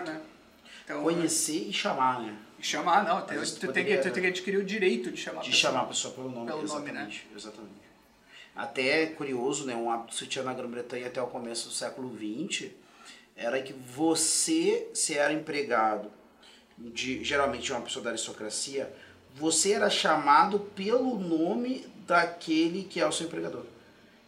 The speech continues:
Speaker 1: Então, por exemplo, assim, eu tenho, né, um, um, um, um valete, né, um homem que, uma, um homem que me ajuda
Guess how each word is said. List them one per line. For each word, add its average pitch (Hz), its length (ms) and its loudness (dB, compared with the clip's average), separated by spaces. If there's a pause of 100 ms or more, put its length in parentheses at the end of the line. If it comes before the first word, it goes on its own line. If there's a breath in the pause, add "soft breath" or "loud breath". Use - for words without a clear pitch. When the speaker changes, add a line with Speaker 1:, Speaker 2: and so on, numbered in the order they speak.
(120)
Speaker 1:
Então, 143 180 -6
por 143 140 -2
exemplo, 139 260 0
assim, 123 300 0
eu 131 100 2
tenho, 139 560 0
né, 127 480 2
um, 139 40 -6
um, 127 500 -6
um, 104 1120 -8
um 101 60 -6
valete, 127 680 2
né, 113 240 -6
um 113 260 -6
homem 113 160 -6
que, 113 100 -12
uma, 110 320 -4
um 104 320 -6
homem 117 140 -6
que 117 80 -16
me 117 100 -8
ajuda 117 480 -4